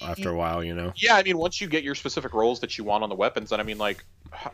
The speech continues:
Speaker 2: a ton, a ton of people don't really use linear fusions 'cause that's taking up a heavy slot.
Speaker 1: Mm-hmm.
Speaker 2: And, I mean, Deafening Whisper, the grenade launcher, is okay,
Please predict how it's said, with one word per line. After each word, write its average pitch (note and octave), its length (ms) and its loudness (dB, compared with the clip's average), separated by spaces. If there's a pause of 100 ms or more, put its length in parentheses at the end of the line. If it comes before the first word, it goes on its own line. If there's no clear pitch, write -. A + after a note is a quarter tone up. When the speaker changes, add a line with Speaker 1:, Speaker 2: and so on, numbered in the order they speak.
(120)
Speaker 2:
a B2 300 4
ton, C#3+ 260 0
a C3 80 0
ton C3+ 160 -4
of C3 60 -6
people A2 200 -4
don't F#2+ 140 -2
really G2 180 0
use G#2 220 -6
linear G#2 300 -2
fusions G2+ 400 -4
'cause - 120 -10
that's G2 200 -2
taking G#2 240 0
up F#2+ 100 0
a G2 40 2
heavy A#2 260 0
slot. D2+ 440 -8 (160)
Speaker 1:
Mm-hmm. G#2 320 0 (400)
Speaker 2:
And, G#2+ 840 0 (800)
I C#3 80 0
mean, A#2+ 160 -2
Deafening B2 420 -2
Whisper, C#3 480 -2 (100)
the C3+ 140 -6
grenade G#2 280 -2
launcher, G#2+ 360 -2
is B2 120 -2
okay, B2+ 340 2